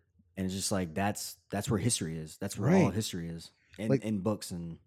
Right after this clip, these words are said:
Speaker 2: the more advanced we
Speaker 1: manuscript.
Speaker 2: get, the more vulnerable our technology and our knowledge is.
Speaker 1: Mm.
Speaker 2: Like, before, where we'd have pictures, we'd have 'em printed, they'd be in an album. If there wasn't a fire or water damage or something like that, you know,
Speaker 1: Mm-hmm.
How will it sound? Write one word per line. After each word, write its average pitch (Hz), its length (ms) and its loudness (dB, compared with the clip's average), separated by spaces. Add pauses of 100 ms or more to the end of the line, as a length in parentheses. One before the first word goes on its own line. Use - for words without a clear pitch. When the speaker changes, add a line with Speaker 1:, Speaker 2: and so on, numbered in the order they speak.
(340)
Speaker 2:
the 131 160 4
more 135 640 4
advanced 117 540 6
we 127 140 2
Speaker 1:
manuscript. 98 60 -4
Speaker 2:
get, 120 280 4
the 110 80 2
more 107 400 2
vulnerable 107 720 2
our 95 160 0
technology 131 680 0
and 107 80 0
our 104 140 0
knowledge 123 440 2
is. 92 200 -2
Speaker 1:
Mm. 90 460 -2 (340)
Speaker 2:
Like, 104 220 2 (880)
before, 151 520 6
where 123 140 6
we'd 120 180 6
have 123 220 4
pictures, 127 420 2
we'd 110 180 0
have 113 220 2
'em 95 140 -4
printed, 120 540 0
they'd 101 180 0
be 104 140 -2
in 104 80 -2
an 101 140 -6 (100)
album. 110 500 2
If 104 180 -4
there 113 140 2
wasn't 113 300 2
a 101 40 -4
fire 110 500 2
or 98 60 2
water 107 360 2
damage 107 340 -2
or 104 60 -6
something 104 240 -2
like 98 160 -4
that, 131 220 2
you 110 100 0
know, 107 260 -2 (100)
Speaker 1:
Mm-hmm. 104 240 2